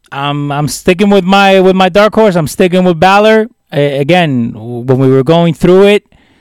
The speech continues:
um, it's not like he's part of a storyline or anything like that. I think you need to legitimize the title,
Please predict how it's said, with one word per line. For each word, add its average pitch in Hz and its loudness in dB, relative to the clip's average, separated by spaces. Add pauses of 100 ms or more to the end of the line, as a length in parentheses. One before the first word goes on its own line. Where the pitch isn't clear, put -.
(520)
um, 113 -4 (140)
it's 135 -8
not 160 0
like 156 0 (880)
he's 131 -4
part 170 2
of 135 0
a 131 0
storyline 208 2
or 165 2
anything 170 0
like 160 0
that. 196 2 (260)
I 131 -8
think 165 -2
you 160 0
need 165 0
to 151 0 (560)
legitimize 202 2
the 190 0
title, 208 0